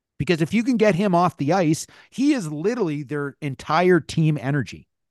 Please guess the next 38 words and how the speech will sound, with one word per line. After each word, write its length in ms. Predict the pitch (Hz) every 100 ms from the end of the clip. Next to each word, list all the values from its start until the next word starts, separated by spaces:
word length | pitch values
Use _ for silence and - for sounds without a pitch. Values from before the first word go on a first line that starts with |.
| _ _ _ _ _ _ _ _ _ 123
Go 280 | 170 285 190
out 300 | 147 165 - _ _ -
and, 200 | 180 175 _
and, 260 | 175 175 -
and 180 | 170 147
f-, 220 | - - _ - -
have 200 | 202 269
somebody. 720 | - 175 143 143 143 151 143 _ _ _ _ -
If 140 | 151
you're 140 | 190 302
gonna 160 | 294
sit 320 | 175 - 202 196
there 220 | 160 135
and 120 | 120
go 220 | 131 160
and 160 | 147 110 - - _ _
beat 180 | 175 196
the 80 | -
shit 440 | - - 202 -
out 140 | 131 131
of 100 | 123
our 140 | 143
best 320 | 135 147 -
player 380 | - 151 143 123
in 100 | 117 -
Rasmus 420 | 127 131 135 139
Dahlin, 460 | - 139 123 117 101
you're 120 | 127
gonna 200 | 151 156 -
have 280 | 170 170 -
to, 240 | 180 175 - -
you're 160 | 131
gonna 180 | 151 165
have 240 | 120 131 -
to 80 | 151
step 340 | - 156 147
up, 240 | 170 170 - _
and 220 | 151 151